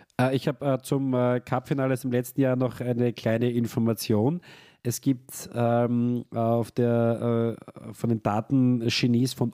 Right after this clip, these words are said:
Opta eine eigene, ähm, Seite, die mir jetzt leider entfallen ist, weil mir die Geschichte, ich erzähle die Geschichte nach. Gibt's eine Seite, wo man jeden einzelnen Spieler anschauen kann mit allen Werten, gell?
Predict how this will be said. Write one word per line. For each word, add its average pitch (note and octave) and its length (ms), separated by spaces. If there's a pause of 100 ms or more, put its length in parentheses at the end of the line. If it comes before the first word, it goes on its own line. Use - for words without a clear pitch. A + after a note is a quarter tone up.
Opta B2 520
eine A2 260
eigene, A#2 580 (540)
ähm, A2+ 840
Seite, A#2 460
die A#2+ 320
mir A#2+ 320
jetzt A#2 180
leider A#2 220
entfallen A2+ 320
ist, A#2+ 120
weil A#2 140
mir A2+ 80
die A2+ 80
Geschichte, A#2 340
ich A#2 220
erzähle B2+ 280
die B2 60
Geschichte B2 380
nach. A2 320 (640)
Gibt's - 160
eine C#3 100
Seite, C3 320
wo C#3 80
man C#3 220
jeden C3+ 220
einzelnen B2+ 300
Spieler C#3 360
anschauen B2+ 300
kann B2+ 140
mit B2+ 120
allen A#2+ 240
Werten, A2 260
gell? A#2 220